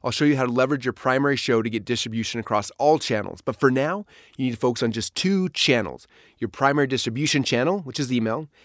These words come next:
and your primary show channel. The channel you should be growing your primary show on depends on you, your personality, and your talents.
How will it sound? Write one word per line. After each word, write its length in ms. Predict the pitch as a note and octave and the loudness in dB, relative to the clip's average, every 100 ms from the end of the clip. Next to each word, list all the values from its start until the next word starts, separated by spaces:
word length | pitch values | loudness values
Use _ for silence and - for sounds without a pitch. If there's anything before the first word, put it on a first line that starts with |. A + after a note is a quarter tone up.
| - | -10
and 100 | B2 | -2
your 100 | A#2 | -2
primary 440 | - B2 A#2+ B2 A#2+ | 0 -2 2 0 0
show 320 | - E3+ D#3 | 0 2 0
channel. 440 | - G#2 D#2 - _ _ _ _ - | 0 -4 -6 -14 _ _ _ _ -4
The 80 | |
channel 420 | A2+ - C#3+ F3 F3 | -2 2 2 2 0
you 80 | |
should 140 | - C#3 | -2 -2
be 80 | B2 | 0
growing 320 | B2 B2 A#2+ | 2 4 2
your 80 | A2 | 0
primary 440 | - G3 A3 D3 | 2 4 4 4
show 260 | - A#2 A2 | 2 2 2
on 120 | G#2+ | 0
depends 380 | G#2+ A#2 A2+ A2+ | -2 -2 0 0
on 180 | G2+ | 0
you, 220 | B2 A#2 - _ _ - | 0 -2 -4 _ _ -2
your 240 | B2+ E3+ | 2 2
personality, 680 | - C#3+ - A#2 G#2 G#2+ A2+ | 4 2 2 2 2 0 -2
and 120 | G#2 | 0
your 120 | G#2+ | -2
talents. 440 | G2+ B2 F#2 - | 0 0 -2 -4